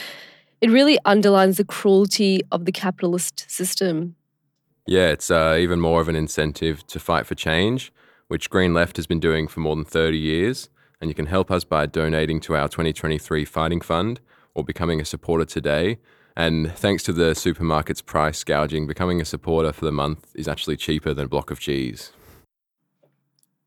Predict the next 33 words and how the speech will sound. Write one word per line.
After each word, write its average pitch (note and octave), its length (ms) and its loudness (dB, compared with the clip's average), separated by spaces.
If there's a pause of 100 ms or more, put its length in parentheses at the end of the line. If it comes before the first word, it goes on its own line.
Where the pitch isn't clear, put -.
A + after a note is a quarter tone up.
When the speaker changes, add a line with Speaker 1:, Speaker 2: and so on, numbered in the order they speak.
(140)
Speaker 1:
On G#3+ 120 6
to A3+ 120 -2
the A#3+ 80 4
news. A#3+ 580 4 (2000)
Speaker 2:
So G#2 80 0
the G#2 80 4
housing D3 300 2
crisis A2+ 560 2
is F#2 160 -4
not G2 220 2
slowing F#2+ 340 2
down, A2 440 2 (200)
and F#2+ 140 -2
now A#2+ 280 4
New A2 160 2
South G2+ 260 2
Wales F#2 260 4
Labor F2+ 340 4
has E2+ 120 -4
confirmed E2+ 500 0
it's D2+ 160 -6
going F2 280 0
ahead D#2+ 300 -2
with D#2 220 -2
the D#2 100 -4
demolition D#2 600 -2
of C#2 120 -8
the C#2+ 80 -6
Waterloo D#2 400 0
South D2 340 -4
public D2 320 -6
housing D#2 340 -4
estate. E2+ 420 -2